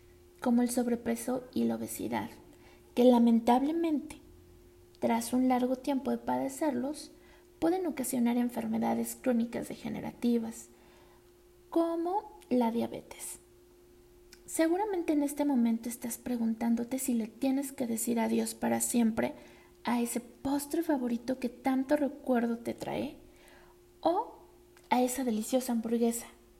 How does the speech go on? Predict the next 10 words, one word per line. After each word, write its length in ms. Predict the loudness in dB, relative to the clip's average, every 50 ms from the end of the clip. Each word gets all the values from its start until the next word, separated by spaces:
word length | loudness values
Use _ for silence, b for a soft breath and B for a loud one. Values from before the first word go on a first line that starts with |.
| -20 -20 -20 -20 -20 -12 -4
Bueno, 300 | 0 0 0 0 -2 -8 -12 -20 -20 -20 -20 -20 -20 -20 -20 -10 -2
déjame 380 | 0 0 2 0 0 -6 -6 -2
comentarte 640 | 0 2 2 2 2 0 -2 -4 -6 -6 -8 -10
que 160 | -6 -4 -4 -2
no. 220 | -2 -4 -6 -8 -12 -18 -20 -20 -20 -20 -20 B B B B B B B B B
Algunos 400 | 0 0 2 2 0 -2 0 0
expertos 800 | 0 -2 -2 -6 -2 2 2 2 2 2 -2 -2 -2 -2 -4 -8 -2
en 180 | 0 2 4 4
la 80 | 4
alimentación 840 | 4 2 2 0 0 -2 -2 -4 -6 -8 -10 -4 -2 -2 -2 -2